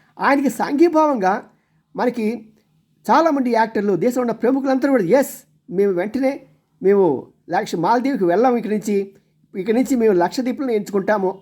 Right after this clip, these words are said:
అని ప్రతి ఒక్కరు కూడా "No Maldives, only లక్షద్వీప్" అని స్లోగన్స్తో ముందుకు వస్తున్నారండి. అంతేకాకు,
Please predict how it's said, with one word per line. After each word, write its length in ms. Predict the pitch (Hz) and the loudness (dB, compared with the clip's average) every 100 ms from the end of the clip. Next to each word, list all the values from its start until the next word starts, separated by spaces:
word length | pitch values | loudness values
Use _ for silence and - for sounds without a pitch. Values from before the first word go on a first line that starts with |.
| - | -2
అని 180 | 196 165 - - _ - | 2 2 0 -16 _ -6
ప్రతి 200 | 190 196 | -4 -2
ఒక్కరు 400 | 196 240 277 262 | -2 0 0 2
కూడా 320 | 254 233 165 - _ _ _ _ _ _ 135 | 4 2 0 -8 _ _ _ _ _ _ -4
"No 120 | 196 | 4
Maldives, 680 | 262 240 220 220 202 220 214 - - _ _ _ _ _ 135 | 4 4 2 0 0 -2 -6 -12 -20 _ _ _ _ _ -2
only 360 | 165 196 233 262 - _ _ _ _ _ 135 | 2 2 2 -2 -10 _ _ _ _ _ -4
లక్షద్వీప్" 800 | 151 165 - 185 175 147 - _ _ _ | -2 -2 -2 4 4 4 -2 _ _ _
అని 100 | 135 | -12
స్లోగన్స్తో 560 | 135 160 175 185 185 185 | -10 -4 -4 -2 -6 -4
ముందుకు 320 | 160 165 160 | -4 0 0
వస్తున్నారండి. 560 | 160 160 151 143 127 - - - _ | -2 -2 -2 0 -2 -4 -12 -20 _
అంతేకాకు, 640 | 143 170 185 180 175 214 | -6 -2 0 2 2 -2